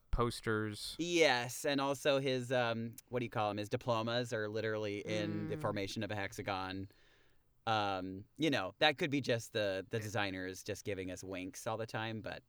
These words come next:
Speaker 2: you know, um, it could also have some
Speaker 1: Well,
Speaker 2: other
Speaker 1: somebody
Speaker 2: type of
Speaker 1: screen
Speaker 2: meaning.
Speaker 1: grabbed a, a, a photo from, uh, or a still from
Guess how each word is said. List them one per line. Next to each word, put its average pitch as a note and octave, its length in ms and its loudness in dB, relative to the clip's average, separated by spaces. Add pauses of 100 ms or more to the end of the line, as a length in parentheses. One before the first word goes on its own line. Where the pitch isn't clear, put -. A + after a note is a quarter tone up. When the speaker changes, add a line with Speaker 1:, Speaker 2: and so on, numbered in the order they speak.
Speaker 2:
you G2+ 120 -8
know, D#2+ 180 -10 (500)
um, F2 360 -10 (760)
it D3 140 0
could - 100 -6
also G#2+ 280 -2
have G#2+ 240 -6
some - 120 -6
Speaker 1:
Well, F3 80 0
Speaker 2:
other - 80 4
Speaker 1:
somebody C#4 320 8
Speaker 2:
type - 80 2
of - 60 6
Speaker 1:
screen C#3+ 320 4
Speaker 2:
meaning. C3 80 2
Speaker 1:
grabbed G2+ 680 6 (160)
a, G2 500 4 (760)
a, F#2+ 200 -8 (160)
a F#2 140 -12
photo C3 480 8
from, F#2+ 640 6 (120)
uh, F2 320 0 (120)
or G#2+ 120 2
a F#2+ 40 -2
still A#2 440 4
from E2+ 580 0